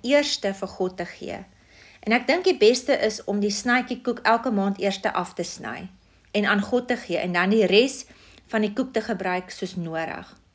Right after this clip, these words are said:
God beloof, as ons dit doen, sal hy voorsien,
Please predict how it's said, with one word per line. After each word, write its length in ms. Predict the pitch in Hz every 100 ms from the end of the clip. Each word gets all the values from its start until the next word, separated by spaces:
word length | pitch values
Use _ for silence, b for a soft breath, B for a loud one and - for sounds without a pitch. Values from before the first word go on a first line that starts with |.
| _ _ _ _ _ -
God 200 | 359 359
beloof, 640 | 311 220 294 202 196 277 B B B B -
as 280 | 330 392 -
ons 180 | 320 -
dit 160 | 262 180
doen, 240 | 180 208
sal 300 | 208 262 254
hy 100 | 196 196
voorsien, 580 | - 202 - 294 226